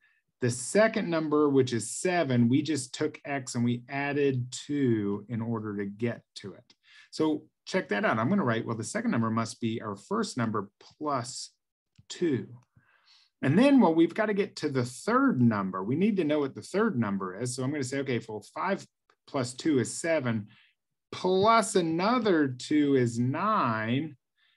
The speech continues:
Well, if I started with X, our first number, and I go all the way there to nine, that's really just adding four. So we could take our first number, X, and we could add four to it. Now, those are our three numbers,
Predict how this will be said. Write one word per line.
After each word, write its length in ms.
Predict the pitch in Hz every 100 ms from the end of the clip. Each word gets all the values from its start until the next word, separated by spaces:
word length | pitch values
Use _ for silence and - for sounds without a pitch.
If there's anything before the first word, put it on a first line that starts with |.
| _ _
Well, 160 | - 170
if 100 | 135
I 140 | 175
started 640 | 185 - - 175 196 190 151
with 240 | 143 123 160
X, 300 | 175 175 131
our 120 | 123
first 320 | 123 147 127
number, 240 | 160 151
and 60 | 127
I 80 | 117
go 300 | 113 110 -
all 300 | - 226 233
the 80 | 202
way 280 | 156 131 123
there 300 | 117 117 110
to 100 | 107
nine, 400 | 107 104 104 110
that's 220 | 147 139
really 320 | 135 165 165
just 240 | 120 110 -
adding 440 | - 113 110 104 101
four. 320 | - 180 156
So 440 | 123 131 123 120 123 _ _ -
we 100 | -
could 180 | 120 127
take 200 | 127 123
our 80 | 101
first 340 | - 143 131
number, 320 | 131 104 98 -
X, 520 | 156 143 107 - - - -
and 180 | 107 104
we 120 | 104
could 280 | 107 101 -
add 420 | 101 98 98 98 _ - - -
four 360 | 165 147 95
to 260 | - - -
it. 200 | - _ _ _ _ _ _ -
Now, 340 | 160 127 - - -
those 280 | 143 208 190
are 120 | 151
our 120 | 131
three 260 | 123 139 123
numbers, 400 | 139 123 98